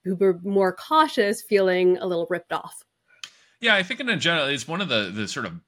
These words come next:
Speaker 2: downsides of the housing crisis where, uh, like, everybody's mad and everybody's mad at about how it affects them. So, you know, you, you talk about the challenges that existing homeowners have when their, uh, mortgages roll over,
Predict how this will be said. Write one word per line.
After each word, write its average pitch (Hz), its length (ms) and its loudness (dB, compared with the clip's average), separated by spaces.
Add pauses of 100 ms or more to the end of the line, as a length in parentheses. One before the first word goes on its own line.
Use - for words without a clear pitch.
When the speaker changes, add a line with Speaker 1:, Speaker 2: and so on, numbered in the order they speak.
(120)
Speaker 2:
downsides 113 640 -2
of 92 60 -10
the 85 80 -10
housing 98 420 -8
crisis 80 680 -12
where, 90 640 -6 (380)
uh, 90 200 -4
like, 101 140 -4
everybody's 113 580 -4
mad 92 560 0
and 90 100 -4
everybody's 98 540 -6
mad 92 300 -4
at 90 100 -8
about 85 280 -8
how 87 540 -6
it 95 100 -10
affects 95 440 -8
them. 85 680 -8 (140)
So, 92 600 -4 (460)
you 104 100 -8
know, 92 100 -8
you, 107 320 -6
you 120 120 -10
talk 143 260 -6
about 127 160 -6
the 104 60 -4
challenges 98 920 -8
that 87 220 -6
existing 95 420 -12
homeowners 90 540 -12
have 87 260 -6
when 82 180 -14
their, 80 480 -16
uh, 80 180 -14
mortgages 90 520 -10
roll 87 300 -8
over, 104 500 -4